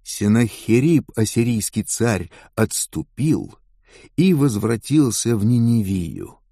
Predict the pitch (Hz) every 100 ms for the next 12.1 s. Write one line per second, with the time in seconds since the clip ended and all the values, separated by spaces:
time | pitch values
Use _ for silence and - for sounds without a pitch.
0 | _ 110 131 156 123 95 - - - -
1 | - - - - _ _ _ _ _ _
2 | _ _ _ _ _ 71 - 95 127 98
3 | - - - _ _ _ _ - 101 101
4 | 156 156 143 - 117 123 104 143 143 117
5 | 120 - 113 131 143 127 110 - - 131
6 | - 104 - 95 - 104 110 113 117 101
7 | 135 117 107 107 98 _ _ 104 101 -
8 | 101 113 160 139 - - 57 - _ _
9 | _ _ _ _ _ 85 107 104 143 -
10 | 113 120 110 92 131 135 123 - _ _
11 | 110 117 101 104 123 123 135 120 107 95
12 | -